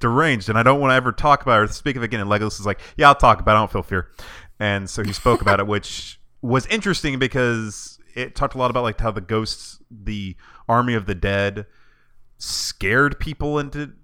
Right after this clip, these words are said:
basically dying of their own volition in weird ways, and <laughs> it,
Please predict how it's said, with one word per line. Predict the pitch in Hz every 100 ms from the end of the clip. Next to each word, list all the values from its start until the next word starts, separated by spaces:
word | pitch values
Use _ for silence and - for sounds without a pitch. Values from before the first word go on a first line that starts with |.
| -
basically | 127 127 - 123 113 92 - - 95 - _ _
dying | - 95 113 113
of | 113 107
their | 110 104
own | 107
volition | 98 95 117 - 131 131
in | 135 131 127
weird | 139 139
ways, | 143 139 139 135 131 - -
and | 101 98 95 92 95
<laughs> | - 202 - - - - - 107
it, | 107